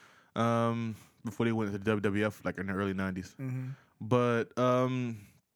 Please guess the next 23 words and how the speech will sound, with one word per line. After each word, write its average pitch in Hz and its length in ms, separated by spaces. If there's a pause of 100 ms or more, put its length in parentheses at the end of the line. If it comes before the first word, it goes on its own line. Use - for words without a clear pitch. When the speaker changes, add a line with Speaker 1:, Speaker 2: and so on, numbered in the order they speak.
(420)
Speaker 1:
yeah, 131 220
like, 113 120
when 113 100
I 120 60
heard 123 200
that, 113 140
um, 110 540 (140)
Hawk 117 260
was 110 140
calling, 113 360
um, 107 440 (760)
Too 131 100
Cold 123 200
Scorpio, 120 460
one 127 180
of 123 60
the 113 80
best 127 260
wrestling 113 300
names 98 180
of 90 60
all 95 180
time, 92 280